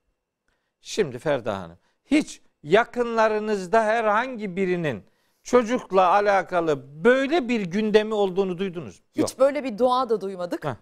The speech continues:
Speaker 1: yok.
Speaker 2: Ben duymadım.
Speaker 1: Yok.
Speaker 2: Duyanlar
Speaker 1: Yok,
Speaker 2: var mı
Speaker 1: zaten
Speaker 2: bilmiyorum.
Speaker 1: yok.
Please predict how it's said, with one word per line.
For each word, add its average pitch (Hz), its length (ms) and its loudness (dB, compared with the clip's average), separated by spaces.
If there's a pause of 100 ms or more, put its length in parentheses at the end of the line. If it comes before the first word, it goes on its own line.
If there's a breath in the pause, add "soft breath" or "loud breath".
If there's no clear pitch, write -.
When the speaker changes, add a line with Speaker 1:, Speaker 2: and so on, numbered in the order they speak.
(220)
Speaker 1:
yok. 139 140 0
Speaker 2:
Ben 202 180 0
duymadım. 370 500 2
Speaker 1:
Yok. - 300 0
Speaker 2:
Duyanlar 208 240 -2
Speaker 1:
Yok, 294 80 6
Speaker 2:
var 240 60 -2
mı 233 40 -4
Speaker 1:
zaten 247 320 2
Speaker 2:
bilmiyorum. 247 300 2
Speaker 1:
yok. - 40 -20